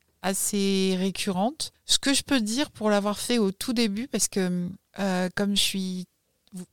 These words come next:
vous l'avez remarqué, peut-être un peu, un peu touffue dans ma manière de penser, il y a des moments où j'ai besoin de mettre des cadres, donc je suis la reine des tableaux.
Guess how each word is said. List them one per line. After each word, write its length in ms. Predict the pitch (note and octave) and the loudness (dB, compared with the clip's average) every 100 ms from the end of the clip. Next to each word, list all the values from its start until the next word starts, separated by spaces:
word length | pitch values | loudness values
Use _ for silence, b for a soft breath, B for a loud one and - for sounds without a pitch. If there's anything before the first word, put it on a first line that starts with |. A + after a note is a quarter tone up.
| _ | _
vous 100 | F3+ | -4
l'avez 160 | E3+ | 0
remarqué, 380 | F#3 G3+ G3+ B3+ | 0 0 0 -2
peut-être 200 | A#3 A3 | -2 0
un 100 | G3+ | 0
peu, 240 | G3 A3 G#3+ | 0 -4 -2
un 120 | - F#3+ | 0 0
peu 140 | B3+ | 0
touffue 360 | - A#3 - C4 | -4 -6 -2 0
dans 120 | A#3 | 2
ma 120 | F#3+ | 0
manière 280 | F#3 G#3 A3+ | 0 0 0
de 100 | A3 | 0
penser, 320 | G#3+ G#3 B3+ | -2 -2 0
il 60 | C4 | 0
y 40 | |
a 60 | F#3+ | 0
des 100 | F#3+ | 0
moments 240 | F#3 A3 | 0 2
où 40 | |
j'ai 80 | A3+ | 0
besoin 200 | F#3 G3 | 2 0
de 60 | F#3+ | 0
mettre 160 | F#3 | 0
des 140 | E3+ F3+ | -2 -4
cadres, 460 | - G#3 D4+ F#3+ F3+ B B | 0 2 2 -2 -6 B B
donc 120 | - F#3 | -4 -2
je 40 | |
suis 120 | - | 0
la 100 | F3+ | 0
reine 160 | F#3+ A3+ | 2 2
des 100 | A3+ | 2
tableaux. 400 | G3 F3 F#3 | 0 0 -2